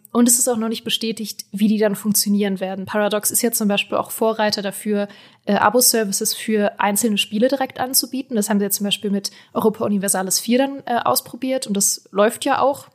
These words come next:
Ich weiß nicht, wie gut, aber es läuft. <laughs> Es, es machen Leute, schätze ich. Und dafür würde sich Live by You,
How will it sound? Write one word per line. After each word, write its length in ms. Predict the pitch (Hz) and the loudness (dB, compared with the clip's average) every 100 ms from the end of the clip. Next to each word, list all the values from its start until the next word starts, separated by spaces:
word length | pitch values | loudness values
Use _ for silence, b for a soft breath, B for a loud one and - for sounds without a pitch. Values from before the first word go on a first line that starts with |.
| _ | _
Ich 100 | - | 0
weiß 220 | 202 - | 0 2
nicht, 140 | 208 | -2
wie 80 | 220 | -2
gut, 340 | 247 302 - - | 2 2 2 0
aber 160 | 190 | -2
es 160 | 190 214 | 0 0
läuft. 400 | 202 311 - - | 0 0 -2 -8
<laughs> 40 | 110 - _ B B B B B | -8 -12 _ B B B B B
Es, 120 | 202 190 | 2 4
es 240 | - 208 | 0 2
machen 300 | 208 208 277 | 2 2 0
Leute, 420 | 262 254 262 285 302 | 2 2 2 0 -2
schätze 340 | - 247 - | -6 -6 -4
ich. 180 | 294 - B B B B - | -4 -6 B B B B 2
Und 100 | 220 | 4
dafür 280 | 208 226 | 4 0
würde 160 | 240 269 | 0 0
sich 180 | 240 226 | 0 0
Live 240 | 220 240 | 0 0
by 80 | 226 | -2
You, 360 | 214 226 254 | -2 -2 -2